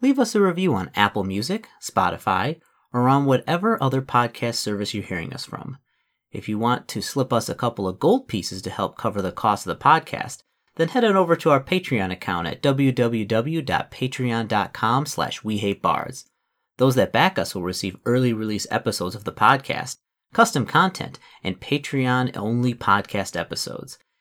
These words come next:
If you're looking to join any of our games, head on over to the Meetup and search We Hate Bards.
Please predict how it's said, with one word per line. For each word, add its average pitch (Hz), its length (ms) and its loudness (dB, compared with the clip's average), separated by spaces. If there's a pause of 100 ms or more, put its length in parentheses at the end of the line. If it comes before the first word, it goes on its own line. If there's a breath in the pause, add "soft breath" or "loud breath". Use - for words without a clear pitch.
(160)
If 92 140 -8
you're 110 120 2
looking 147 260 4
to 107 100 2
join 107 400 0
any 117 320 0
of 101 220 -2
our 95 160 2
games, 131 460 -4
head 254 120 0
on 294 100 2
over 233 220 4
to - 160 -2
the 139 160 0
Meetup 151 400 -2 (240)
and 104 140 -4
search - 260 -4
We 117 220 -2
Hate 123 260 -2
Bards. 82 400 -2